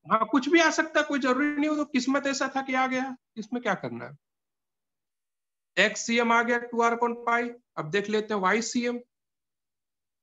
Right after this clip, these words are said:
वाईसीएम क्या हो गया? आरसीएम sin फ़ोर्टी फ़ाइव डिग्री। कोई डाउट हो रहा है क्या sin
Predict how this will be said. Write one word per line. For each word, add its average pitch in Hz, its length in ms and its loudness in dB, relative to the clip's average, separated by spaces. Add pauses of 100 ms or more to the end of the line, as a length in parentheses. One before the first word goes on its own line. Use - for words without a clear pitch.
(840)
वाईसीएम 208 540 0
क्या 226 160 0
हो 196 80 2
गया? 131 180 -4 (300)
आरसीएम 220 600 0 (880)
sin 196 360 -2
फ़ोर्टी 208 260 -4
फ़ाइव 214 240 0
डिग्री। 226 280 -2
कोई 214 180 0
डाउट 220 300 4
हो 240 40 0
रहा 233 120 2
है 214 40 0
क्या 226 160 -2
sin 226 360 -2